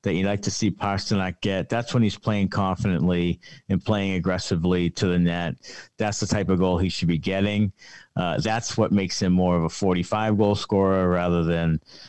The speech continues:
what he is now, which, uh, he hasn't scored many goals at all. So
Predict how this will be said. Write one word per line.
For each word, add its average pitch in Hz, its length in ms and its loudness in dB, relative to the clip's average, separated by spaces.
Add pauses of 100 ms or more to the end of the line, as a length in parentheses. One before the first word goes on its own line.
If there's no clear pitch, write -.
(140)
what 98 140 0
he 90 120 0
is 87 160 0
now, 107 500 0
which, 92 400 -2
uh, 85 180 0
he 82 140 0
hasn't 87 240 -2
scored 90 260 -2
many 90 200 0
goals 87 300 0
at 80 60 0
all. 104 260 2
So 87 340 0